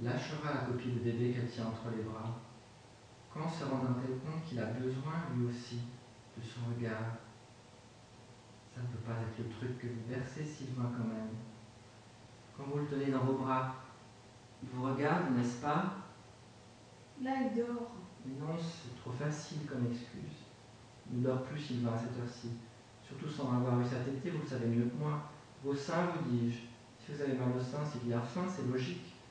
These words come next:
Speaker 1: Sylvain n'est pas un de ces gros bébés larves qui dorment, qui mangent, qui dorment, qui mangent. Il faut rien d'autre. Il a plein d'idées, il a plein d'envies.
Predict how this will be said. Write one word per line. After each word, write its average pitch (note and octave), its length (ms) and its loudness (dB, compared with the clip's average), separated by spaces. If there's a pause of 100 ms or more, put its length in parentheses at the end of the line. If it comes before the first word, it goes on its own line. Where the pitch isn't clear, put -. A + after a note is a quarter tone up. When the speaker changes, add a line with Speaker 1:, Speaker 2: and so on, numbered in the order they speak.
(420)
Speaker 1:
Sylvain D3 380 -2
n'est C3+ 80 0
pas C3 140 2
un B2+ 80 4
de B2+ 60 2
ces A#2+ 80 0
gros A#2+ 160 2
bébés B2 300 8
larves C#3 380 4 (300)
qui B2 220 -6
dorment, D3 520 4
qui A2+ 120 -2
mangent, C#3 340 2 (100)
qui - 160 -4
dorment, B2 280 4
qui A#2+ 80 0
mangent. D3 400 4 (760)
Il - 160 -6
faut A#2+ 80 0
rien B2+ 180 4
d'autre. D3+ 400 4 (160)
Il C3 80 -4
a A#2 40 0
plein C3+ 220 -4 (240)
d'idées, E3 200 -2
il C3 100 2
a - 40 2
plein B2 220 0
d'envies. C#3+ 460 0